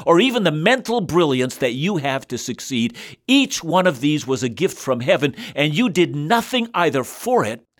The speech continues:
nor have you, even for a moment, done your duty by giving thanks to the one who gave it to you. He responded by telling me that there was no God to help him when things got tough. Well, you get the idea. That, that conversation went on.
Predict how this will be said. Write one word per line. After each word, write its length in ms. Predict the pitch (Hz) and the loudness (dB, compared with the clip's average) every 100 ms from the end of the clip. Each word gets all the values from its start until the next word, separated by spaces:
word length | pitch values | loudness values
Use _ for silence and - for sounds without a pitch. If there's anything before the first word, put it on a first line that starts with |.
| _ _ 127 | _ _ 0
nor 260 | 170 240 | 4 4
have 280 | 175 190 147 | 4 0 2
you, 200 | 160 151 - - | 4 2 0 2
even 280 | 254 247 233 | 4 4 2
for 200 | 185 175 | 2 4
a 80 | |
moment, 540 | 160 170 254 277 240 139 | 4 4 6 6 2 2
done 240 | 196 196 | 0 2
your 180 | 156 156 | 2 0
duty 460 | 117 135 117 117 - - | 0 -2 0 -2 -4 -4
by 140 | 131 127 | 0 0
giving 340 | 113 170 170 | 2 0 0
thanks 380 | - 151 139 - | -2 -2 -2 -2
to 100 | 131 | -4
the 100 | 120 | -2
one 200 | 117 117 | -2 -2
who 120 | 117 | -4
gave 300 | 117 131 113 | -6 -6 -6
it 140 | 117 - | -8 -8
to 160 | 143 | -8
you. 260 | 95 85 - _ _ _ _ _ _ - | -8 -10 -16 _ _ _ _ _ _ -6
He 100 | 160 | -2
responded 500 | 135 - 160 147 117 | -2 2 2 2 2
by 160 | 127 | 0
telling 380 | 120 - 185 143 | 0 -2 0 2
me 120 | 147 | 2
that 180 | 127 131 | 0 0
there 100 | 143 | 0
was 180 | 135 135 | 0 0
no 280 | 151 220 240 | 4 4 4
God 360 | 170 175 170 | 2 2 2
to 120 | 180 147 | 0 2
help 300 | 180 143 - | 2 0 0
him 340 | 143 113 98 - - | 0 0 -4 -12 -8
when 200 | 113 110 | -6 -4
things 340 | - 120 113 | -4 -4 -4
got 320 | - 101 98 - | -4 -4 -4 -6
tough. 500 | - - - - _ _ _ - | -8 -8 -16 -20 _ _ _ -2
Well, 100 | 139 | 2
you 120 | 147 | 4
get 180 | 170 170 | 2 0
the 160 | 139 | 0
idea. 340 | 131 139 143 107 | 2 2 2 2
That, 220 | 139 - - | 0 -2 -8
that 160 | 127 - | -8 -4
conversation 760 | - 147 120 - 139 120 110 | -2 -2 -2 -4 -4 -4 -6
went 200 | 107 110 | -4 -2
on. 400 | 127 143 85 - | -2 -2 -6 -14